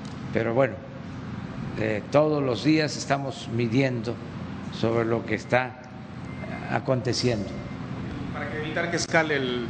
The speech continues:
Speaker 2: el tema de la protesta de la cente, ¿le van a dar plazas o, o cómo ellos
Speaker 1: Tenemos,
Speaker 2: les afecta?
Speaker 1: eh, buena relación con todos los maestros del cente y de la cente,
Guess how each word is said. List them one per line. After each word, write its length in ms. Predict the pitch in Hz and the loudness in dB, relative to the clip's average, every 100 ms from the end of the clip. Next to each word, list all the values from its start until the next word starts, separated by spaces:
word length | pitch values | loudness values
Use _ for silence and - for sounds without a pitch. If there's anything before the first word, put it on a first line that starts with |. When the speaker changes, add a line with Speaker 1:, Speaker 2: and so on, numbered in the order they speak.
| 117 | -4
Speaker 2:
el 80 | 131 | 0
tema 220 | 131 147 139 | 2 4 2
de 60 | |
la 120 | 123 | 2
protesta 420 | 107 123 139 135 131 | 0 -2 0 0 0
de 60 | |
la 100 | 117 | 0
cente, 360 | - 143 131 127 | 0 0 0 0
¿le 120 | 123 | 2
van 160 | 131 139 | 2 2
a 40 | |
dar 160 | 131 117 | 0 2
plazas 500 | 131 131 131 117 110 | 0 0 -2 -4 -4
o, 20 | |
o 340 | 104 104 110 | -4 -4 -4
cómo 160 | 127 123 | -2 0
ellos 300 | 123 117 - | 0 -2 6
Speaker 1:
Tenemos, 640 | 175 202 226 208 202 - | 6 6 4 4 4 4
Speaker 2:
les 0 | |
afecta? 40 | 175 | 4
Speaker 1:
eh, 380 | 165 156 156 147 | 4 4 4 6
buena 320 | 190 196 180 | 6 6 4
relación 520 | 160 156 139 - 143 - - - - - - - - - - | 4 2 4 4 4 0 -8 -10 -10 -10 -8 -8 -8 -8 0
con 140 | 139 127 | 2 6
todos 280 | 208 202 | 6 6
los 220 | 170 147 117 | 4 2 2
maestros 680 | 131 117 - - - - - - - - - - - - - - - | 0 0 -2 -4 -4 -6 -6 -8 -6 -8 -8 -8 -8 -8 -6 -4 2
del 180 | 135 135 | 2 6
cente 400 | 202 202 - 185 | 4 4 0 2
y 100 | 151 | 4
de 120 | 139 | 4
la 160 | 131 | 2
cente, 420 | 117 143 123 - | 2 0 0 -8